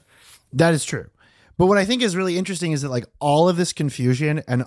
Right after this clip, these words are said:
all of this weirdness is part of the headless brand idea. So, like, once again, my, my question is, like, why can't I just draw a chimp, stick it on something, once again, call it Tedious Monkey Burger,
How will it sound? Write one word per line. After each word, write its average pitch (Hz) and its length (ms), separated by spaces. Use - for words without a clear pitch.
all 135 240
of 151 120
this 143 180
weirdness 139 640
is 147 400
part 156 340
of 139 160
the 139 100
headless 139 340
brand 131 340
idea. 196 440
So, - 180
like, 170 380
once 208 260
again, 190 400
my, 160 300
my 180 280
question 208 600
is, 120 160
like, 120 200
why 147 400
can't 175 340
I 147 200
just 139 240
draw 131 480
a - 80
chimp, 135 540
stick - 440
it 175 80
on 147 140
something, 117 600
once 127 240
again, 156 260
call 131 220
it 113 100
Tedious 135 380
Monkey 160 240
Burger, 107 480